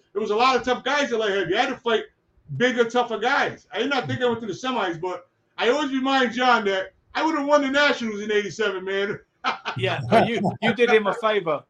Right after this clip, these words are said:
Speaker 2: Um, guys, bef-, before we go off and
Speaker 1: That's
Speaker 2: veer
Speaker 1: my
Speaker 2: in
Speaker 1: man,
Speaker 2: whatever
Speaker 1: though. That, by the way, I don't want, that's my man, though.
Speaker 2: But before we veer off in whatever direction we, we please, uh, which we will do, uh, since, since we build this as a Taylor, uh, Lopez preview, can I just say, um,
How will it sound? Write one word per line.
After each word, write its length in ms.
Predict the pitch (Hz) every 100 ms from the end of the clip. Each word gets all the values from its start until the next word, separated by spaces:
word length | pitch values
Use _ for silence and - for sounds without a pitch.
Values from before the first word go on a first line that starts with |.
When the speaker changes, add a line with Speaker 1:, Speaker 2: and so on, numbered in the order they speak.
| -
Speaker 2:
Um, 380 | 190 196 190 - _ _ _ -
guys, 240 | 247 220
bef-, 140 | 220 - - -
before 320 | 196 277 302
we 100 | 277
go 280 | 233 240 233
off 180 | - _ -
and 80 | 214
Speaker 1:
That's 100 | 214
Speaker 2:
veer 140 | 196
Speaker 1:
my 80 | 202
Speaker 2:
in 60 | 202
Speaker 1:
man, 200 | 170 156
Speaker 2:
whatever 80 | 139 147
Speaker 1:
though. 80 |
That, 140 | 185 165
by 140 | 170
the 60 | 165
way, 120 | 165
I 20 |
don't 80 | 170
want, 160 | 175 147
that's 240 | 165 165
my 160 | 160 151
man, 240 | 143 127
though. 100 | 120 _ _ _ _ _ -
Speaker 2:
But 180 | 165
before 360 | - 185 180 233
we 100 | 220
veer 260 | 196 208 196
off 140 | 190
in 80 | 180
whatever 400 | 170 170 165 165 -
direction 460 | 165 160 151 160
we, 120 | 151 143 -
we 100 | 147
please, 560 | 170 170 120 113 - -
uh, 240 | 151 143
which 180 | 139 131
we 60 | 139
will 180 | 160
do, 300 | 160 135 123 - _ _ _ _ -
uh, 260 | 160 160 -
since, 320 | - 233 185
since 300 | - 233 233
we 80 | 220
build 400 | 180 226 220 175
this 160 | 180
as 120 | 160 147
a 60 |
Taylor, 540 | 151 175 165 156 147 131 -
uh, 160 | 156 151
Lopez 420 | 151 151 147 135
preview, 480 | - 160 147 123 117
can 140 | 147
I 100 | 165
just 200 | 175 165
say, 320 | - 170 156 147
um, 340 | 160 156 151